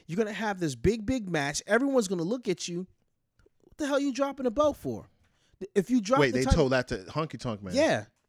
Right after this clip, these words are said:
Speaker 1: So he was like, "Listen, if you drop the belt on television,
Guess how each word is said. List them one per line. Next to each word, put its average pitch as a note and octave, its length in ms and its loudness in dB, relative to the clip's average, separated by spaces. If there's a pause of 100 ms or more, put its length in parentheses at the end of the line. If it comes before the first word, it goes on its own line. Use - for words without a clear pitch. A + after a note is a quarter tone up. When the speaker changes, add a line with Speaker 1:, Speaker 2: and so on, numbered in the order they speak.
(160)
Speaker 1:
So G3+ 220 2
he A#3+ 120 4
was A#3+ 100 0
like, G3+ 120 0
"Listen, A#3 280 0 (160)
if F3 240 -6
you A#3 220 -2
drop B3 340 -2
the B3+ 80 -4
belt F#3+ 320 2
on G3 220 -6
television, A#2 640 -8